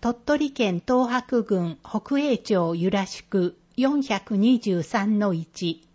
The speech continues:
電話、零八五八三七三一一一。ファックス、零八五八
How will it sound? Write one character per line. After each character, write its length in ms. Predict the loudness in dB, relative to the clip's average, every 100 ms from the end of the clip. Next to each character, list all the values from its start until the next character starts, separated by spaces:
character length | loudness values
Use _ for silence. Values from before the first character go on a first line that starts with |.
| _ _ _ _ _ _ _ _ _ -2
電 280 | 0 0 0
話、 240 | -2 -4 _ 0
零 180 | 0 0
八 380 | -4 -2 -2
五 240 | 2 2 2
八 500 | -2 -6 -6 -8 -8 _ _ _ _
三 360 | -2 0 2
七 380 | 2 0 -2 -6 _ -14
三 400 | -2 2 4 4
一 420 | 2 0 -2 -2
一 320 | -4 -4 -2
一。 440 | -4 -10 -10 -10 _ _ _ _ _ _ _ -6
フ 100 | -6
ァ 40 |
ッ 40 | -6 -2
ク 120 | -2
ス、 340 | -2 -8 -8 -10 _ _ _ -6
零 240 | 2 2 2
八 340 | -2 -2 -2
五 240 | 2 2 2
八 500 | -2 -4 -6 -6